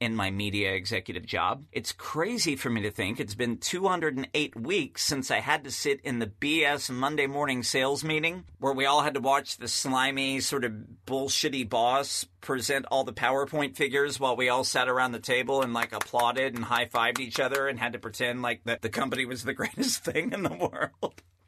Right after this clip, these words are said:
And it's also four years since I've had to attend one of those lame company-wide meetings where they just do stupid things to try to make the company look hip and cool.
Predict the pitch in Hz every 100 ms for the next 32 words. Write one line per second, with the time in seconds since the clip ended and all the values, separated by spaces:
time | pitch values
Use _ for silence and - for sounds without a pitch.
0 | - - 370 359 - 254 330 269 240 226
1 | 180 226 294 262 202 - 269 294 180 117
2 | 110 143 - _ - - 185 180 147 185
3 | 202 185 - 170 165 131 151 160 143 131
4 | 113 123 123 143 151 139 - 143 156 151
5 | 135 117 117 120 110 107 117 135 147 160
6 | - - 135 135 139 120 135 - - 127
7 | 127 120 - - - 151 147 156 101 127
8 | 123 135 - 113 - 123 117 135 - 117
9 | 117 110 113 - 117 127 123 117 113 -
10 | 120 123 113 110 110 110 131